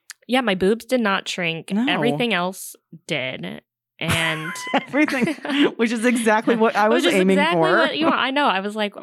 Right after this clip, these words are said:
Speaker 1: 'cause we're going to Puerto Rico in, like, a week, and I was like, "Damn, I'm just gonna, I'm gonna spray tan the rest of it, and <laughs>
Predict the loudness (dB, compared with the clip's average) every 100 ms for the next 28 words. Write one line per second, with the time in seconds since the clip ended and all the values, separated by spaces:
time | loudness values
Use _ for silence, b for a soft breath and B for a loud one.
0 | -8 -4 0 2 2 0 0 -2 -2 -2
1 | -2 -4 -2 -4 -6 -6 -4 -4 -4 -6
2 | -8 -8 -6 -6 -2 -2 -2 -6 -8 -14
3 | _ _ -6 -4 -6 -10 -8 -6 -4 -6
4 | -2 0 0 0 -2 -2 -2 -2 -4 -2
5 | -2 -2 -2 -2